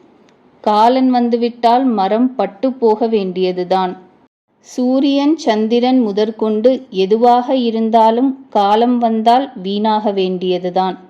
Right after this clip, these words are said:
காமம் என்பது இல்லாமற் போனால் உற்பத்தி என்பதே கிடையாது. காலம் என்பது இல்லாவிட்டால் அழிவே கிடையாது. ஆகவே நாம் காமம்,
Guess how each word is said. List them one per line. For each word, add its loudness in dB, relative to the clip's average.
காமம் 2
என்பது 0
இல்லாமற் 0
போனால் -2
உற்பத்தி -2
என்பதே 0
கிடையாது. -2
காலம் 4
என்பது 2
இல்லாவிட்டால் 2
அழிவே 2
கிடையாது. -2
ஆகவே 0
நாம் 0
காமம், 2